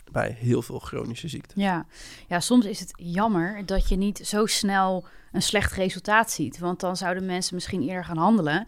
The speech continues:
Speaker 1: Ja.
Speaker 2: Ehm, dat je echt pas eigenlijk op latere leeftijd, ja, gewoon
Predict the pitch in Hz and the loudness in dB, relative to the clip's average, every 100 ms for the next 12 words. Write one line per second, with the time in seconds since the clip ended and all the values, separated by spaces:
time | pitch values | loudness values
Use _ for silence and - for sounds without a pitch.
0 | - 151 147 - - - 185 180 180 175 | 2 4 4 0 -18 2 4 6 4 2
1 | 175 170 175 185 - - - - 175 185 | 0 -2 -2 0 0 4 10 10 8 -2
2 | 190 170 185 185 202 185 180 190 185 196 | -6 -6 -2 -2 -2 -4 0 0 0 -2
3 | 170 170 170 - - - - _ - - | 0 0 -4 -8 -12 -20 -20 _ -20 -8
4 | 190 151 147 - 180 185 185 185 | -4 -4 -4 -6 -4 -4 -4 -4